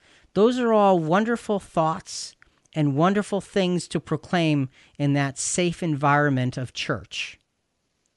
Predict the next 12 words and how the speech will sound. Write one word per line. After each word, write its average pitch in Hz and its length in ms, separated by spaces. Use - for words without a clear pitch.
But 147 60
what 151 260
about 143 420
your 120 160
life? 110 640
You 143 60
see, 156 340
our 156 160
legacy 208 580
is 180 100
not 156 300
built 139 560